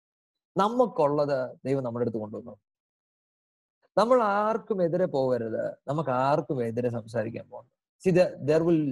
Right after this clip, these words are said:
literally be jealousy against you guys. പക്ഷെ നിങ്ങൾ അവിടെ be meek, stand meek. See, അങ്ങനെ നിങ്ങൾ നിന്നാൽ, നിങ്ങൾ അങ്ങനെ നിന്നാൽ, ബൈബിൾ പറയുന്നത് Psalms thirty-seven verses eleven. ഞാൻ Matthew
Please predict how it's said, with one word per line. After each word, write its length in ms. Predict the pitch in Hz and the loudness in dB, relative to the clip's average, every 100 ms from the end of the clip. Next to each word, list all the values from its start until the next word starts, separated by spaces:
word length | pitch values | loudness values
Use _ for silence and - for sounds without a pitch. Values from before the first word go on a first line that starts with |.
| 135 | 0
literally 400 | 165 - 190 196 175 | 0 0 0 2 2
be 60 | 160 135 | 2 2
jealousy 380 | 139 139 - 131 | 0 -2 -4 -4
against 260 | 113 113 - - | -4 -8 -10 -10
you 60 | 117 | -10
guys. 200 | - - _ _ _ _ - | -14 -18 _ _ _ _ -8
പക്ഷെ 160 | 135 139 156 | -2 2 4
നിങ്ങൾ 140 | 180 143 | 4 2
അവിടെ 240 | 139 123 110 - _ _ 220 | 2 0 -2 -8 _ _ -4
be 100 | 196 143 | -2 -2
meek, 200 | 143 120 _ _ _ _ _ _ _ _ _ _ _ - | -4 -6 _ _ _ _ _ _ _ _ _ _ _ -10
stand 280 | - 214 170 135 | -4 -2 -2 -4
meek. 160 | 107 _ _ _ _ _ _ _ _ _ _ - | -6 _ _ _ _ _ _ _ _ _ _ 0
See, 100 | 180 | 2
അങ്ങനെ 160 | 208 226 | 4 2
നിങ്ങൾ 140 | 196 190 160 | 4 4 4
നിന്നാൽ, 380 | 165 160 123 - - _ - | 4 4 2 0 -12 _ -6
നിങ്ങൾ 160 | 147 160 | 0 0
അങ്ങനെ 180 | 156 156 139 | 0 -2 -2
നിന്നാൽ, 260 | 127 117 - - | -2 -4 -4 0
ബൈബിൾ 200 | 147 170 139 | 2 4 2
പറയുന്നത് 420 | 131 131 120 104 101 - _ _ _ _ | 0 -2 -4 -6 -10 -14 _ _ _ _
Psalms 280 | - 165 170 - - | -2 -2 -2 -6 0
thirty-seven 640 | 160 160 147 - 151 151 139 | 2 0 -4 0 0 0 0
verses 260 | 131 131 120 | 0 -2 -2
eleven. 260 | 131 127 113 - _ _ _ - | 0 0 -4 -12 _ _ _ -2
ഞാൻ 100 | 143 143 | 0 2
Matthew 240 | 147 170 | 0 0